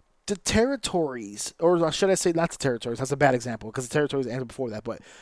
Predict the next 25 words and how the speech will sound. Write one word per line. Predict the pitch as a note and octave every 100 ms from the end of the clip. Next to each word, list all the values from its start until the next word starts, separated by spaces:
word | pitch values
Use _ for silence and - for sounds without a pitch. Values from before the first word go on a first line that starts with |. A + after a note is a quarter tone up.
| - - _ _ _ -
in | A#3+
the | A#3
days | F#3 F#3+ E3
of, | E3
like, | D#3 D#3
for | - D#3
instance, | D3+ D3 C#3+ C3+ -
like, | B2 - -
E | C#3 C#3
C | - C#3 C3+ C3
W | B2+ A#2+ B2 A#2 G#2+ G2+ F2+ - -
or, | B2+ B2+ B2 A#2 A2 G2+ F2+ D2+ _ _ _ _ _ -
you | B2+
know, | A2+ G2 E2 -
a-, | - C#3+
any | E3 F3+
high-profile | C3+ D3 D#3 C#3+ - D3+ D3 - C3+ C3+ C3+ C3 B2+ - _ _ _
local | A2+ B2 C3+ C3+ B2+
indie | A#2+ C3 C3
company | C#3 A#2+ C3 B2+
that | A#2 -
turned | - C3+ C3
into | B2 - B2+
a | A2+
big, | A2 C#3 B2+ A#2+